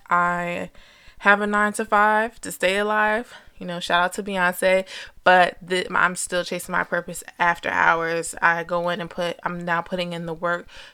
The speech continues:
to chase after my purpose as well. And I love food. Like, if you wanna be friends, hook me up with some dope places to go eat some food, and let me get into that situation,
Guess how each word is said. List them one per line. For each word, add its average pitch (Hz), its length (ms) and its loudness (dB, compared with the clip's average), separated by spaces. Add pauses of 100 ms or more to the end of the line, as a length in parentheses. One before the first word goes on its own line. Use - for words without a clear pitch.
to 175 100 -10
chase 175 280 -6
after 175 300 -6
my 175 180 -4
purpose 170 480 -6
as 170 220 -10
well. 185 440 -4 (400)
And 180 540 -2
I 180 100 4
love 185 260 -2
food. 208 440 -10 (140)
Like, 175 320 2 (400)
if 175 100 -8
you 180 160 -8
wanna 262 160 -4
be 226 140 -6
friends, 214 560 -6 (240)
hook 254 240 -4
me 247 160 -4
up - 80 -4
with 208 100 -6
some 180 200 -8
dope 180 200 0
places 175 720 -6 (140)
to 185 120 -6
go 175 220 -2
eat 170 160 -8
some 170 160 -10
food, 170 320 -8
and 170 220 -6
let 175 100 -6
me 190 120 -8
get 170 120 -8
into 170 200 -10
that 180 180 -4
situation, 208 640 -8